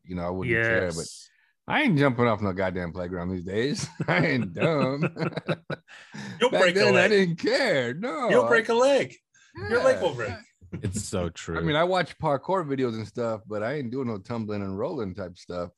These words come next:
Speaker 1: No, I ain't.
Speaker 2: We
Speaker 1: Mm-mm.
Speaker 2: really did jump off the top. And it's
Speaker 1: Yeah.
Speaker 2: gotta be, w-, I, I would say it's
Speaker 4: Minimum of six feet. Minimum.
Speaker 2: Oh,
Speaker 1: Absolutely.
Speaker 2: yeah.
Speaker 1: Yeah.
Speaker 3: That,
Speaker 4: Yeah, yeah,
Speaker 3: that
Speaker 4: yeah.
Speaker 3: brings
Speaker 2: Let's say,
Speaker 3: me to
Speaker 2: like,
Speaker 3: something.
Speaker 2: equ-, equivalent
Speaker 3: Go ahead.
Speaker 2: to jumping off the top of my house.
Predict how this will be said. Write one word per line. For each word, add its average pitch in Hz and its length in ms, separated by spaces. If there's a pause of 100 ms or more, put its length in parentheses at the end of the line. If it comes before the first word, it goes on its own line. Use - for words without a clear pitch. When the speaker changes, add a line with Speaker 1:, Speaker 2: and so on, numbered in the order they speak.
Speaker 1:
No, 120 340
I 101 120
ain't. 113 280 (120)
Speaker 2:
We 180 140
Speaker 1:
Mm-mm. 202 120
Speaker 2:
really 214 280
did 165 320
jump 139 360
off 160 180
the 165 80
top. 143 480 (460)
And 170 160
it's 139 180
Speaker 1:
Yeah. - 60
Speaker 2:
gotta 208 200
be, 123 460 (540)
w-, 160 500
I, 180 300
I - 20
would 175 160
say 175 120
it's 117 60
Speaker 4:
Minimum 120 300
of 87 120
six - 320
feet. - 200 (180)
Minimum. 92 400 (440)
Speaker 2:
Oh, 107 200
Speaker 1:
Absolutely. 92 540 (300)
Speaker 2:
yeah. 127 100 (220)
Speaker 1:
Yeah. - 60
Speaker 3:
That, - 20 (300)
Speaker 4:
Yeah, 82 80
yeah, 78 60
Speaker 3:
that 185 200
Speaker 4:
yeah. - 40
Speaker 3:
brings - 20
Speaker 2:
Let's 151 140
say, 214 100
Speaker 3:
me 202 40
to 196 60
Speaker 2:
like, 190 100
Speaker 3:
something. 170 380
Speaker 2:
equ-, - 500
equivalent 170 460
Speaker 3:
Go 151 60
ahead. 127 120
Speaker 2:
to 135 80
jumping 147 220
off 135 160
the 131 60
top 123 280
of 120 80
my 104 80
house. - 480